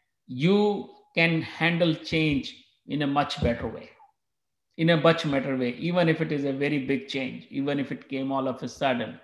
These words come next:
right? You know how to deal with that. You have that mindset that you can, you can deal with that. So agile teams, um, you know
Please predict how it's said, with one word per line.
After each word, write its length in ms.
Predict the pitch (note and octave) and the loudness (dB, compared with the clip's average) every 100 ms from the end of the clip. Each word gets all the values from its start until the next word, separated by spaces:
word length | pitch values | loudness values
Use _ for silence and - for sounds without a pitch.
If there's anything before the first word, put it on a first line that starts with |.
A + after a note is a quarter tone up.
| _ _ _ - | _ _ _ -4
right? 300 | B2 C#3+ - - _ _ - | -2 -2 -6 -16 _ _ -2
You 180 | D3+ D#3 | 4 6
know 240 | D#3+ E3+ | 6 6
how 200 | D3 D3+ | 6 4
to 200 | D3+ C3 | 4 0
deal 240 | C#3+ C3+ | 0 0
with 140 | C3 B2+ | -2 -2
that. 240 | B2 A#2+ | -2 -2
You 140 | C3 A#2 | -4 -2
have 320 | D3+ D#3 D3+ | 0 0 2
that 180 | C3 - | 0 0
mindset 720 | C3 C3 B2 - - - - _ _ _ _ - | 0 0 0 -4 -8 -8 -20 _ _ _ _ 0
that 240 | C3+ C3 | 2 2
you 80 | C3+ | 2
can, 280 | C3 B2 A#2+ | 2 2 2
you 100 | C3 | -2
can 220 | C#3 B2 | 2 2
deal 260 | C#3+ D3+ A#2 | 4 2 0
with 160 | F#2+ | -4
that. 260 | - - - | -8 -8 -8
So 140 | - | -6
agile 520 | - C#3+ D3+ A3 A3+ G#3+ | 0 2 4 4 4 0
teams, 460 | F#3 F3 D#3+ - _ _ _ _ _ _ _ - | -2 0 -2 -6 _ _ _ _ _ _ _ 4
um, 420 | C3+ C#3+ C#3 C3+ | 6 6 4 0
you 100 | D3+ | 0
know 420 | D3+ D#3 D3+ D3 | 2 4 2 0